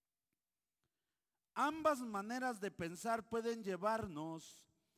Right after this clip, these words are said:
a tener una conducta buena y agradable ante Dios o una conducta que Dios no aprueba.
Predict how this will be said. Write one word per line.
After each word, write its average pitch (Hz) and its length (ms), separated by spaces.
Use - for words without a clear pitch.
a 196 120
tener 196 380
una 247 260
conducta 196 560
buena 175 760
y 170 140
agradable 160 680
ante 190 300
Dios 196 420
o 190 180
una 240 360
conducta 196 840
que 190 160
Dios 185 640
no 202 280
aprueba. 208 640